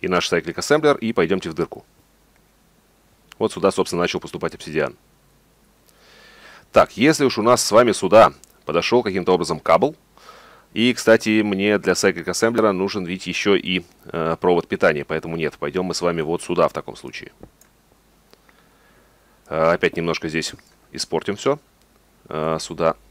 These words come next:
питание. Сюда Cyclic Ассемблер, который опять будет смотреть вот в эту сторону, на всякий случай.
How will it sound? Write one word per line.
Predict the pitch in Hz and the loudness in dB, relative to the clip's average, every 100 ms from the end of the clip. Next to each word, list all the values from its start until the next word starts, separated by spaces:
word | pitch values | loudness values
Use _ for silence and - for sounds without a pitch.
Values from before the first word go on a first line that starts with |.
| - | -18
питание. | - - 95 123 143 _ _ _ _ - - _ _ _ | -4 0 2 0 -4 _ _ _ _ -20 -20 _ _ _
Сюда | - 85 101 | -12 2 2
Cyclic | - 92 90 87 | 4 0 0 -6
Ассемблер, | - 123 127 127 | 0 0 0 -6
который | - 95 101 | -4 0 0
опять | 82 98 95 | 2 0 -2
будет | 90 95 | -6 -6
смотреть | - 80 - 98 - - _ _ _ _ _ _ _ _ | -6 -4 -2 -4 -4 -18 _ _ _ _ _ _ _ _
вот | - 90 - | -10 -8 -4
в | |
эту | 82 - | -6 -6
сторону, | - 78 69 62 - | -4 -4 -4 -10 -10
на | 80 | -6
всякий | 87 - | -6 -6
случай. | - 76 - | -8 -12 -14